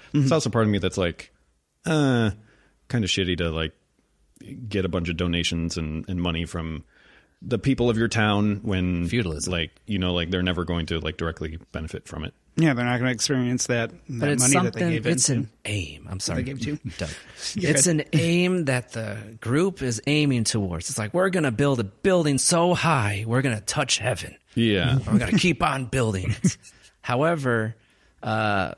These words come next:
Speaker 3: these people in I B L P, they're not doing that.
Speaker 2: No.
Speaker 3: They're
Speaker 2: Nope.
Speaker 3: building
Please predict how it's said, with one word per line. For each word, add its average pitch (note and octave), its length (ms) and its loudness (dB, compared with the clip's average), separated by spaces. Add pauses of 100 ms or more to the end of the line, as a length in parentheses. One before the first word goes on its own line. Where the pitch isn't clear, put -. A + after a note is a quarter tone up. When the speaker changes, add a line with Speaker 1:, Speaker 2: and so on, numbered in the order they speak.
(180)
Speaker 3:
these C3 320 0
people G#2+ 720 0
in G2 340 0
I G#2 180 0
B G2+ 140 0
L F2+ 100 0
P, G2 320 -2 (140)
they're E2+ 220 -2
not E2 240 -2
doing D#2 260 -4
that. - 280 -16
Speaker 2:
No. G#2 440 0
Speaker 3:
They're B2+ 140 2
Speaker 2:
Nope. E2+ 100 -4
Speaker 3:
building E2 560 -2